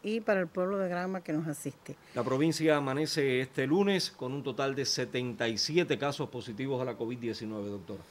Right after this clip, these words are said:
Speaker 1: Así es, de las seiscientas ochenta y seis muestras procesadas, setenta y siete fueron positivas, todas correspondientes a la transmisión autóctona. Pertenecen a los municipios Bayamo con veinticuatro,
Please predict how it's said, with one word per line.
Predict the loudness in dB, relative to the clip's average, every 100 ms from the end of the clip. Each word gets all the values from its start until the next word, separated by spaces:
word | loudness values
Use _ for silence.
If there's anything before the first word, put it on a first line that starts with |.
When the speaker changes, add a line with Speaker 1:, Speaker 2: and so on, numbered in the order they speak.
| -20 -20 -8
Speaker 1:
Así | -4 -2 2 4
es, | 4
de | 4 4
las | 4
seiscientas | 4 2 4 4 4 2
ochenta | 2 -2 -2 0
y | 0
seis | 2 2
muestras | 4 2 0 -2
procesadas, | -2 -2 -2 0 4 6 6 2
setenta | 2 2 2 0 0 -2
y |
siete | -2 2 2 2
fueron | -2 2 2 2
positivas, | -2 -4 -4 0 2 2 -2 -12 -20 -20 -20 -20 8
todas | 10 10 8 2 -2
correspondientes | 0 2 0 2 4 4 4 4
a | 4
la | 2
transmisión | 2 2 2 2
autóctona. | 2 2 2 2 2 0 -2 -10 -20 -20 -20 2
Pertenecen | 2 4 4 4 6 6
a | 6
los | 4
municipios | 4 2 2 0 4 4
Bayamo | 6 2 4 4 4 2
con | 0
veinticuatro, | 2 0 0 2 6 6 6 -2